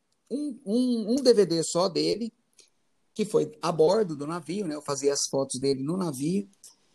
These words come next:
Ah, mas ele não gostou da calça jeans que ele tava usando, cara. E esse D V D tá na gaveta do empresário dele.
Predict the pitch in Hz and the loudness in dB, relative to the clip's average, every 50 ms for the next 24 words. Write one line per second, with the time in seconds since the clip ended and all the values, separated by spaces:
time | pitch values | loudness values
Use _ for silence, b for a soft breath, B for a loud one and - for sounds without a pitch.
0 | _ _ _ _ _ _ _ _ - 165 170 175 175 175 175 175 175 156 180 196 | _ _ _ _ _ _ _ _ 4 6 8 8 8 6 6 4 6 8 6 6
1 | 190 196 196 208 208 202 214 208 208 - - - - 185 190 196 202 185 190 190 | 6 4 2 4 6 6 6 6 4 0 0 4 4 6 8 6 6 6 4 2
2 | 185 - 196 208 240 233 - 233 202 147 143 185 208 196 - - 190 180 - 196 | 4 6 6 6 6 6 4 0 -2 -2 -6 -10 -10 -8 -6 -6 -4 -2 -2 -4
3 | 196 196 196 147 131 147 160 170 175 147 127 - - 117 123 - - - - _ | -4 -4 -6 -8 -6 -6 -6 -6 -8 -10 -12 -14 -14 -16 -16 -16 -16 -18 -20 _
4 | _ _ _ _ _ _ _ - 139 147 156 170 165 - - 190 170 185 185 165 | _ _ _ _ _ _ _ -6 -2 0 0 0 0 0 -2 0 0 2 2 2
5 | 180 175 151 156 165 175 185 180 - 185 185 190 196 190 220 226 180 160 165 175 | 0 0 0 0 0 0 0 0 -2 -2 -2 -2 0 2 2 0 2 2 2 2
6 | 190 190 - 202 190 196 214 202 196 220 226 208 180 180 180 190 220 208 185 165 | 2 4 2 2 2 2 0 2 6 6 6 8 6 6 4 4 4 4 4 4
7 | 160 156 143 139 - | 4 2 0 -4 -14